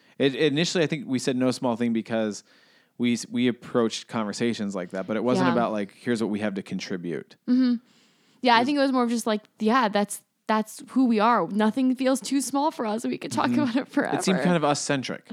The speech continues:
Speaker 2: Yeah.
Speaker 1: Yeah.
Speaker 2: Hmm. Interesting. So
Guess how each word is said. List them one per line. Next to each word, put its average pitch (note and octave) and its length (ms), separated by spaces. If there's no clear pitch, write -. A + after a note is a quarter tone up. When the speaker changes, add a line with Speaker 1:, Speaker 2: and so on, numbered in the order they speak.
Speaker 2:
Yeah. G3 460
Speaker 1:
Yeah. - 180
Speaker 2:
Hmm. A3 160
Interesting. A3 420
So B3+ 240